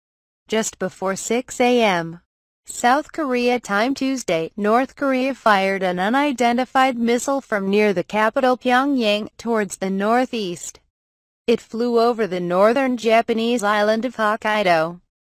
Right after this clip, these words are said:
making it the first North Korean projectile to successfully pass over Japanese territory since nineteen ninety-eight.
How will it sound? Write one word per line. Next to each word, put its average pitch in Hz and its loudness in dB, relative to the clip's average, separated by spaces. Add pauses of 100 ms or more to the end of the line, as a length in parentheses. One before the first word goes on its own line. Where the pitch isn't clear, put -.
(240)
making 220 -2
it 202 -2
the 147 -8
first - -6
North 196 -2
Korean 262 -2
projectile 214 -4
to 190 -10
successfully 262 -2
pass 214 -2
over 190 -2
Japanese 202 -2
territory 226 0
since 202 -6
nineteen 240 0
ninety-eight. 233 0